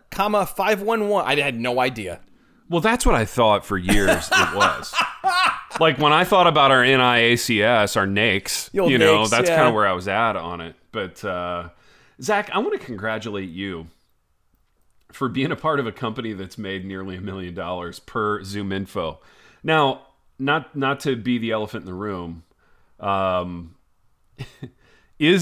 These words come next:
Speaker 2: Zoom Info just making stuff up? <laughs> Because, like, being that we own Gut Check Press, like, none of this makes sense to me.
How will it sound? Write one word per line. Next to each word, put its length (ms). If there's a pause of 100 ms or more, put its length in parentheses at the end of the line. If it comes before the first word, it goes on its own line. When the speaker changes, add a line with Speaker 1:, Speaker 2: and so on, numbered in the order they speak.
(160)
Speaker 2:
Zoom 320
Info 400
just 220
making 340
stuff 280
up? 220
<laughs> 60 (1900)
Because, 540 (160)
like, 340 (720)
being 320
that 140
we 180
own 240
Gut 180
Check 240
Press, 520 (1000)
like, 300 (560)
none 280
of 120
this 180
makes 240
sense 280
to 100
me. 180